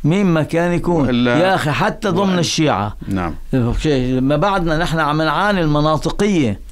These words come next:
Speaker 2: مم.
Speaker 1: يعني هذا ينتمي إلى منطقة معينة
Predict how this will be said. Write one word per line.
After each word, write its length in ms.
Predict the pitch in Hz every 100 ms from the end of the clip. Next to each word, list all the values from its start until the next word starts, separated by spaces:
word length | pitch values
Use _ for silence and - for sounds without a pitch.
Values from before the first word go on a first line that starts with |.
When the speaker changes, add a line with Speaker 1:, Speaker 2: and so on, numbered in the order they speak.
| - - - -
Speaker 2:
مم. 240 | 101 104 104 - - - - - - - - - -
Speaker 1:
يعني 360 | 139 131 131 135
هذا 320 | 190 175 180
ينتمي 600 | 190 190 - 190 180 185
إلى 140 | 180
منطقة 460 | 175 185 165 175 165
معينة 680 | 165 151 151 143 127 120